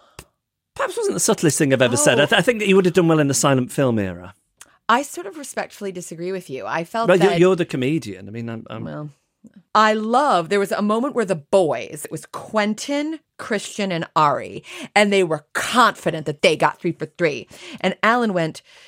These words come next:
Speaker 2: "Very confident, weren't you? And very, very wrong." And they were like, "Oh, bro." And I thought, I wanted, like, an updated version of Queer Eye,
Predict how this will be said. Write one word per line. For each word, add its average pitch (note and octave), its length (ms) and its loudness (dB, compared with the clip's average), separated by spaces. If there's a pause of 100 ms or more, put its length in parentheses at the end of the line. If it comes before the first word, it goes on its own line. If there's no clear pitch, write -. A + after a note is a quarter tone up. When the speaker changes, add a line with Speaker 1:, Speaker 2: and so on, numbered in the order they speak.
(380)
Speaker 2:
"Very C#4 380 2
confident, F3 1120 0
weren't G3+ 480 0
you? A#2+ 420 -8 (1000)
And G3 180 2
very, A#3 720 2 (400)
very G3+ 880 -2 (200)
wrong." E3 1080 4
And F3+ 80 -8
they F#3+ 60 -4
were F3+ 80 -2
like, D#3+ 100 -8 (160)
"Oh, C4+ 640 4
bro." E4 720 2 (380)
And A3+ 100 -6
I C#4 100 -6
thought, C#4+ 220 -4
I A#3 80 -2
wanted, F4+ 220 -10
like, C4+ 160 -8
an A3 140 -8
updated F#3 440 -4
version D#3+ 540 -4
of F3 180 -4
Queer D#3+ 320 -4
Eye, F#3+ 400 2